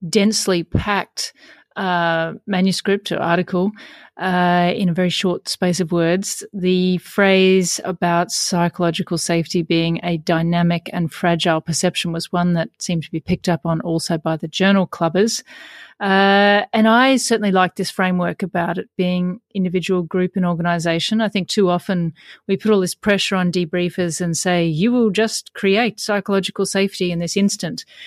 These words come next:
without recognizing that there's a whole lot of culture either on your side or not on your side,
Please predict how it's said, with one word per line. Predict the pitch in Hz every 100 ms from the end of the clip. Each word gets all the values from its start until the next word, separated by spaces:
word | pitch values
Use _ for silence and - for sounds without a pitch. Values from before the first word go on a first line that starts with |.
| -
without | 202 190 190 170
recognizing | 180 175 165 180 170 170 170 160
that | 170 -
there's | 175
a | 170
whole | 160 185 185
lot | 175 165
of | 156 -
culture | - 170 - - 160
either | 156 156 156 -
on | 180 170
your | 156
side | - 160 160
or | 156
not | 180 170 190 -
on | 165 151
your | 160
side, | - 160 151 156 170